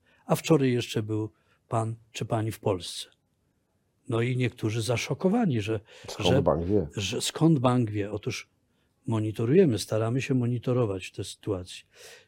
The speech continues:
Speaker 1: To właśnie dlatego wprowadza się pewne limity, że jeżeli transakcja jest powyżej pięciu tysięcy, dziesięciu czy pięćdziesięciu, to różnie jest ustawiane, to jest telefon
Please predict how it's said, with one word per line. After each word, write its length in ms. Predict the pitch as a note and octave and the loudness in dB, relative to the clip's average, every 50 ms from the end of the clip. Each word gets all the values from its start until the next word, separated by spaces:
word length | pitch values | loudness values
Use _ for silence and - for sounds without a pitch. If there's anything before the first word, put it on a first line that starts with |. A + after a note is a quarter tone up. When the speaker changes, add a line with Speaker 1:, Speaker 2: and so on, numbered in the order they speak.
| _ _ _ - | _ _ _ -4
Speaker 1:
To 120 | - A#2 A2+ | -2 0 2
właśnie 320 | B2+ C3+ A#2+ - D3+ C3+ | 4 4 4 4 2 2
dlatego 380 | B2 C#3+ C#3+ - B3+ G#3+ F3+ - | 2 2 2 2 2 2 2 2
wprowadza 420 | - - A#2+ A#2 A#2+ A#2 A#2+ A2 | 2 2 2 2 2 2 2 0
się 140 | - B2+ A2+ | 0 -2 -4
pewne 360 | - - A#2+ A2+ A#2+ B2 B2 | -2 -2 -2 0 0 -2 -2
limity, 460 | B2 B2+ C3 C3+ C#3+ C3 - G#2+ G2 | -2 -2 0 0 0 -2 -2 -4 -6
że 140 | F#2 G#2 G2+ | -6 -4 -4
jeżeli 420 | G2+ G#2 G#2 A#2 A#2 A2+ A#2 A2 - _ - - - - _ _ | -4 -4 -4 -4 -4 -4 -6 -8 -10 _ -20 -20 -20 -20 _ _
transakcja 560 | - - B2 A#2+ G#2+ - B2 A#2 G2+ - - A2+ | -6 -2 0 0 0 2 0 0 0 -2 -4 -6
jest 100 | G2+ - | -6 -4
powyżej 380 | - A#2 G2+ A2+ G#2 G#2+ G2+ | -6 -4 -4 -4 -4 -4 -4
pięciu 420 | - - A#2+ A#2+ B2 A#2+ - - A2 | -4 -4 -2 -2 -2 -2 -4 -8 -10
tysięcy, 580 | - A#2 G2 G2 A#2+ A2 A2 - - A#2+ G#2+ - _ _ _ _ - A2 | -10 -8 -8 -6 -4 -4 -4 -6 -8 -12 -12 -14 _ _ _ _ -10 -6
dziesięciu 500 | A2+ A2 - - B2+ A#2+ A#2 - - D#3+ | -4 -4 -2 0 -2 -2 -2 -4 -8 -8
czy 160 | - F#3+ D#3+ | -6 -6 -2
pięćdziesięciu, 640 | - E3 D#3 D3+ E3 D3+ - A3+ G#3+ G3 - D4+ | 0 0 0 0 0 -2 -2 -2 -2 -2 -2 -2
to 120 | - D#4 C#4+ | 0 2 4
różnie 380 | G#3+ C#3+ A2+ A2+ A2+ A2+ A2 - - - - - _ _ - | 4 2 2 0 -4 -6 -8 -8 -12 -20 -20 -20 _ _ -4
jest 220 | C3 A#2 - - | -4 -2 -2 -4
ustawiane, 720 | C3 - - - B2 A2 A2+ A#2+ A2 G#2+ G#2+ A2+ B2+ C#3+ - _ _ _ _ _ _ _ _ - | -4 -4 -2 -2 -2 0 0 0 0 0 -2 -4 -6 -8 -10 _ _ _ _ _ _ _ _ -4
to 100 | A#2+ A#2 | -2 0
jest 220 | A#2 A2+ - - | 0 0 -2 0
telefon 480 | B2+ A2+ A2 A2+ - - A#2 A2 A2 | 0 2 2 0 0 -2 -2 -4 -4